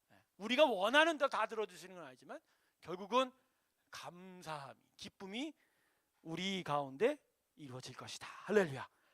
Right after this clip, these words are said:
기도하시길 주님의 이름으로 축원합니다. 기도하십시오. 예, 기도를 쉬면 안 됩니다. 기도는 우리의 생명의 호흡입니다.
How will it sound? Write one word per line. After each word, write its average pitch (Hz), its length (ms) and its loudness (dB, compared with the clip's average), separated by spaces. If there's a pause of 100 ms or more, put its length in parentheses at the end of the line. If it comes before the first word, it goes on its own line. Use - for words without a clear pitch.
(420)
기도하시길 214 540 6
주님의 202 320 -6
이름으로 180 160 -8
축원합니다. 135 760 -12 (680)
기도하십시오. 233 760 6 (680)
예, 196 80 0
기도를 240 300 4
쉬면 254 240 6
안 226 80 4
됩니다. 247 440 4 (520)
기도는 247 340 2
우리의 226 180 0
생명의 262 380 0
호흡입니다. 208 600 -2